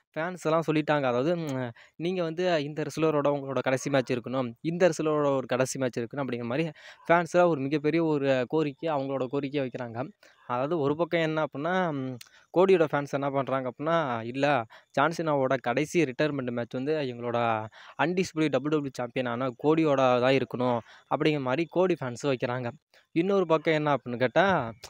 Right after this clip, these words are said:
பிராக் லெஸ்னர் ஃபேன்ஸ் என்ன பண்றாங்கன்னா, "இல்ல, இல்ல, பிராக் லெஸ்னருக்கும் ரோமன் ரெ-, அதாவது பிராக் லெஸ்னருக்கும் ஜான் சீனாவுக்கும், ம், எப்படிப்பட்ட ஃபியூட்லாம் போச்சு அப்படின்னு உங்க எல்லாத்துக்குமே தெரியும். ஆனாலும் ஜான் சீனாவோட ரிட்டையர்மெண்ட் மேட்ச் பிராக் லெஸ்னர் கூட தான் இருக்கணும்" அப்படிங்கிற மாதிரி பிராக் லெஸ்னர் ஃபேன்ஸ்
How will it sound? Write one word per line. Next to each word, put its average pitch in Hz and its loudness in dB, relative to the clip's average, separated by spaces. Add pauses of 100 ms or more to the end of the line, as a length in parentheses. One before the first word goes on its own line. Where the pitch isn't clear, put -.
(360)
பிராக் 185 0
லெஸ்னர் 160 0
ஃபேன்ஸ் 135 2
என்ன 131 0
பண்றாங்கன்னா, 127 0
"இல்ல, 135 4
இல்ல, 135 4 (420)
பிராக் 165 2
லெஸ்னருக்கும் 156 0
ரோமன் 147 0
ரெ-, 139 6
அதாவது 120 2 (100)
பிராக் 131 2
லெஸ்னருக்கும் 156 -4
ஜான் 131 0
சீனாவுக்கும், 131 -4
ம், 160 -8 (240)
எப்படிப்பட்ட 160 2
ஃபியூட்லாம் 147 -4
போச்சு 139 -4
அப்படின்னு 143 -6
உங்க 135 -2
எல்லாத்துக்குமே 123 -4
தெரியும். 120 -4 (140)
ஆனாலும் 127 -4 (320)
ஜான் 185 2
சீனாவோட 170 0
ரிட்டையர்மெண்ட் 139 -2
மேட்ச் 120 -4 (180)
பிராக் 156 -2
லெஸ்னர் 156 -4
கூட 120 -2
தான் 139 0
இருக்கணும்" 131 -2
அப்படிங்கிற 113 -4
மாதிரி 123 -4 (380)
பிராக் 160 4
லெஸ்னர் 156 0
ஃபேன்ஸ் 120 -4